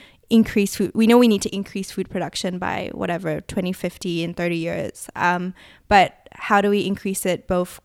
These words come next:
quantitatively and qualitatively while also meeting our kind of climate, um, and e-, e-, economic goals?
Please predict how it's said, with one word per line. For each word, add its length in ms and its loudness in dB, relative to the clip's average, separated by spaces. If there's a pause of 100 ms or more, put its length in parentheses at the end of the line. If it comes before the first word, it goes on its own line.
(140)
quantitatively 880 -4
and 260 -4
qualitatively 920 -6 (260)
while 180 2
also 320 0
meeting 400 -2
our 120 -4
kind 200 -6
of 260 -8
climate, 540 -4 (240)
um, 400 -4 (420)
and 220 -2
e-, 80 -4 (260)
e-, 140 -6 (140)
economic 500 -4
goals? 540 -4